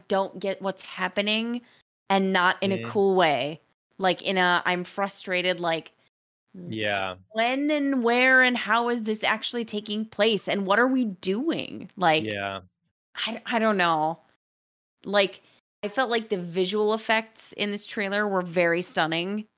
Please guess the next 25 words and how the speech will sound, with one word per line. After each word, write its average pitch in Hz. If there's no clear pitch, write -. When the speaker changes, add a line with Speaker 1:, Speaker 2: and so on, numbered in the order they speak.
Speaker 1:
and 185
that's 170
great 180
because 175
The 185
Matrix 170
is 170
all 165
about, 165
like, 165
stunning 175
Speaker 2:
Mm-hmm. 175
Speaker 1:
effects, 175
Speaker 2:
Mm-hmm. 92
Speaker 1:
but 220
also, 208
like, 180
w-, 180
what 226
are 226
the 226
actual 208
characters 196
<laughs> -
doing? 196